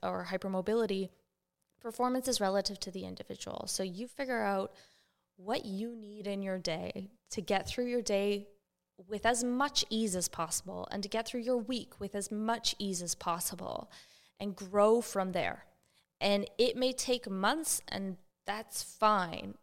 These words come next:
I mean, it took us, what, how many years to, <laughs> like, "Oh, you're walking and your body parts actually know that they are part of the same body." Excellent. That was our first big thing. And it took months. And it's just months of practice.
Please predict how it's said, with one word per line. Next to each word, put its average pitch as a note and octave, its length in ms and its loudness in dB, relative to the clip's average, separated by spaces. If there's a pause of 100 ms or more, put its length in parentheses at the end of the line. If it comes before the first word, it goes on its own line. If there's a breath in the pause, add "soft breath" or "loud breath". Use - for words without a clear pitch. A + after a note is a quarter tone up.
I G#3 180 4
mean, G#3+ 280 0
it G#3 140 0
took A3 200 0
us, G3+ 160 0
what, - 220 2
how G3 140 2
many A3+ 240 2
years C4 480 6
to, A#3 260 4 (240 loud breath)
<laughs> - 240 -14
like, A3+ 220 -2
"Oh, A#4+ 160 8
you're G3+ 160 4
walking D4 400 8
and B3 100 4
your G#3+ 100 4
body A3+ 260 8
parts A3+ 260 4
actually G3+ 320 4
know F#3 400 4
that F3 180 2
they F#3 180 6
are F3 280 6 (500)
part G#3 180 4
of F3+ 100 -6
the G3 60 -8
same F#3 220 0
body." F3 260 0 (160)
Excellent. - 560 2 (140)
That D4+ 140 12
was G4 100 8
our F4 140 6
first A#3 440 4
big G#3+ 240 4
thing. F3+ 440 2
And F3+ 160 2
it - 160 2
took A4 160 0 (160)
months. - 400 -2 (460 soft breath)
And D4+ 120 6
it's E4+ 80 4
just F4 160 2
months D#4 260 4
of F4 140 -2
practice. - 640 2